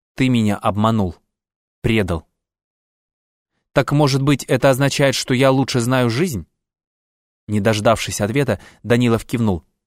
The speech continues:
"Вот так-то. Будешь пить?" Пить хотелось. Сильно. После восьмого джампа Данилов снова поинтересовался. "Не нужно ли мне чего?" На этот раз я не стал отказываться от воды. Жадно выпил стакан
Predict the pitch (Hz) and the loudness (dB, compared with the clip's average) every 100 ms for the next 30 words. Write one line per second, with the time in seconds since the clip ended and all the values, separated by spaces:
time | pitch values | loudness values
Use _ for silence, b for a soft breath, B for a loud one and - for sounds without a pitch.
0 | _ - 170 151 123 120 - 87 _ _ | _ -2 0 2 0 0 -4 -6 _ _
1 | _ _ _ - 110 185 165 - 120 - | _ _ _ -4 0 2 0 -2 -4 -4
2 | - _ _ _ _ _ _ _ _ _ | -12 _ _ _ _ _ _ _ _ _
3 | 113 - 131 123 113 82 - _ _ _ | -8 -4 -4 -4 -6 -8 -12 _ _ _
4 | _ - 120 90 80 _ _ _ _ _ | _ -6 -4 -4 -8 _ _ _ _ _
5 | _ _ _ _ _ _ _ _ _ _ | _ _ _ _ _ _ _ _ _ _
6 | - 113 - 104 107 - 104 104 104 147 | -4 -4 0 -2 -2 -2 0 0 0 0
7 | 139 101 b b b - 127 139 156 143 | 0 -6 b b b -2 2 4 2 0
8 | - 151 139 127 135 131 135 127 143 123 | 0 0 2 0 0 0 -2 -2 0 0
9 | 92 - 82 _ _ _ _ 120 127 139 | 0 -4 -12 _ _ _ _ 0 2 2
10 | 170 131 120 120 120 - 110 98 85 _ | 2 2 0 0 -2 -4 -6 -8 -10 _
11 | _ _ _ - 131 135 135 151 170 - | _ _ _ -2 0 0 0 0 0 0
12 | 135 139 - 170 113 - 107 92 95 - | -2 -2 0 0 0 -2 -2 -2 -6 -4
13 | 98 101 98 82 _ _ _ _ _ 98 | -2 -2 -4 -8 _ _ _ _ _ -4
14 | 110 127 117 113 120 110 - 117 - 151 | 0 2 2 0 0 -2 -4 -6 0 -2